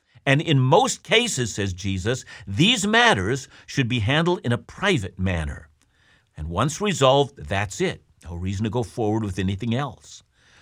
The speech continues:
Of course, if it can't be resolved, another person gets involved, and only in the case of last resort is it a matter of church discipline. And so given that there are various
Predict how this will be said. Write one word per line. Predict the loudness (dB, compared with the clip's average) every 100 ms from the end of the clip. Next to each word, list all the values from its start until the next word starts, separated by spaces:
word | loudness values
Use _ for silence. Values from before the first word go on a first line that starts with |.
| -12
Of | -6
course, | 2 2 0 -12 -2
if | 2 2 0 _ _ -4
it | -4
can't | -2 0 2 0 -4
be | -2
resolved, | -2 -4 -4 -4 -4 -4 -2
another | 0 0 -2
person | -4 -4 -4 -4
gets | -4 -6 -6
involved, | -4 -4 -6 -6 -8 -10 -20 _ _ _
and | 2 6
only | 6 4
in | 0
the | 0
case | -2 -2 0
of | -2
last | 0 2 4 2 2 -2
resort | 0 0 0 2 2 0 -6 _ _
is | 0 2
it | 2
a |
matter | 0 0 -2 -4
of | -6
church | -10 -4 -4 -4 -8
discipline. | -6 -4 -6 -8 -8 -10 -14 _ _ _
And | -2
so | 2 4
given | 4 4 4
that | 4
there | 4
are | 4 4
various | 4 6 6 6 2 0